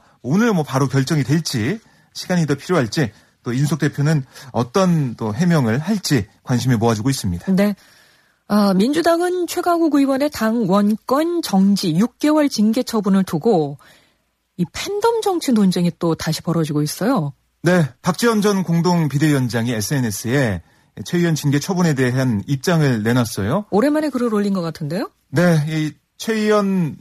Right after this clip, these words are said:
Speaker 1: 어, 이 정지, 당원권 정지 결정한 이 윤리심판원이 있는 날 한번 올렸고, 또 이 결정이 나올 때 또 한 번 올렸는데, 오랜만에 글을 올리고 있습니다.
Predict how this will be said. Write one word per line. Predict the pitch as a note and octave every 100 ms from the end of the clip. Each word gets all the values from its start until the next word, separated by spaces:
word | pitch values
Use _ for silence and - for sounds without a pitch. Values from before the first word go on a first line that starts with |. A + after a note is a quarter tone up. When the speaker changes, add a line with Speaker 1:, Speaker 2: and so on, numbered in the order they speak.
| _
Speaker 1:
어, | C3 B2+ A#2+ -
이 | C#3+ C3+
정지, | - C#3 C#3 C3+ B2
당원권 | D3 D#3+ E3+
정지 | C#3+ C3+ B2+
결정한 | B2+ A2+ C#3+ C3 B2+ G2+ - _ _ _ -
이 | A2+ G#2+
윤리심판원이 | C#3 E3 F3 E3 D#3+ D3+ C#3 C#3+ G3+ G#3 - _
있는 | B2 E3 F3
날 | C3 A2+
한번 | C#3+ A#2
올렸고, | G#2 G2 - D3+ A#3+ B3 -
또 | C3
이 | A2+
결정이 | C3+ D#3+ C3
나올 | A2
때 | A2+
또 | A3 G3+
한 | E3+
번 | D#3 A#2
올렸는데, | B2+ C#3+ A2 G#2
오랜만에 | A2+ D#3 D#3+ C#3+ B2 G2 _ _
글을 | - C#3+
올리고 | A#2+ C#3 A#2
있습니다. | - C#3+ A2 G#2+ G#3+